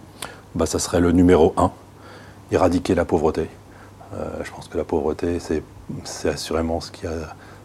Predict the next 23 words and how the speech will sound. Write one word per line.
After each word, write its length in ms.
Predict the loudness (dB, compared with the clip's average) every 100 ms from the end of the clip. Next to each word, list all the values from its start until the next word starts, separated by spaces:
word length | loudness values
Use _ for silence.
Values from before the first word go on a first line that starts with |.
| -8
de 60 | -6
pire 380 | -6 -2 0 0
dans 100 | 0
notre 300 | -4 -2 2
monde. 260 | 4 2 0 -10 -20 -14
Et 40 | -4
la 100 | -2
pauvreté, 580 | 0 0 -2 0 -2 -2
c'est 500 | -4 -4 -2 -2 -2
la 120 | -2
discrimination, 880 | -4 -4 -2 0 -2 -2 -4 -2 -2
la 100 | -4
pauvreté, 600 | -2 -2 -2 -2 -4 -6 -10 -18 -14 -4
euh, 320 | -2 0 -2
c'est 160 | -6 -2
la 140 | -2
guerre, 420 | 4 4 4 2 -2 -10 -6
euh, 300 | -2 0 0 -2
c'est 200 | -4 -6
les 100 | -6
problèmes 280 | 0 2
de 80 | 2
santé. 460 | 0 -2 -2 -2